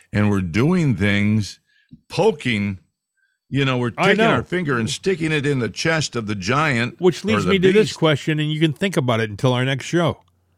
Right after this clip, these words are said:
Speaker 1: Uh-oh.
Speaker 2: Do certain people in this country want us
Speaker 1: Yes.
Speaker 2: to go into war?
Speaker 1: Yes.
Speaker 2: It didn't take you very long to think about it, but you're right. I
Speaker 1: No.
Speaker 2: happen to agree with you. I
Speaker 1: N-
Speaker 2: think that they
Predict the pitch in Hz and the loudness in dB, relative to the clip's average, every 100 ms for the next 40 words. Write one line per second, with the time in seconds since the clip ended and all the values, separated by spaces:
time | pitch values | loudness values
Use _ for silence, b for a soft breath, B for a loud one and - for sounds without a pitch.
0 | - 127 107 107 87 _ _ _ _ _ | -4 -2 0 -2 -6 _ _ _ _ _
1 | _ _ _ _ _ _ - 117 123 160 | _ _ _ _ _ _ -12 -2 4 6
2 | 156 151 139 135 - _ _ _ _ _ | 6 6 4 0 -8 _ _ _ _ _
3 | - - 220 208 160 185 147 175 139 135 | -18 -6 -4 -4 0 0 2 0 0 0
4 | 139 131 - 143 143 120 85 87 98 104 | 0 0 -2 0 2 2 0 -2 2 2
5 | 147 160 165 160 185 185 - - _ _ | 2 0 -2 -2 0 -2 -4 -16 _ _
6 | _ _ 113 123 101 - 139 151 151 151 | _ _ -2 -2 -2 -2 0 0 -2 -2
7 | 151 147 175 175 _ _ _ _ _ - | -2 -2 -4 -6 _ _ _ _ _ -2
8 | 131 110 - - 127 151 180 131 101 92 | 0 -2 -6 -10 -8 -4 0 0 0 -2
9 | 87 90 92 87 90 98 87 82 85 135 | -2 0 0 -2 -4 -4 -4 -2 -2 -4
10 | - 110 135 156 202 127 156 160 147 147 | -6 -4 0 2 2 4 4 4 4 4
11 | 123 131 202 120 - _ _ _ _ _ | 4 2 0 -2 -6 _ _ _ _ _
12 | _ - 123 - 160 - 135 120 139 | _ -2 0 2 2 2 -2 2 0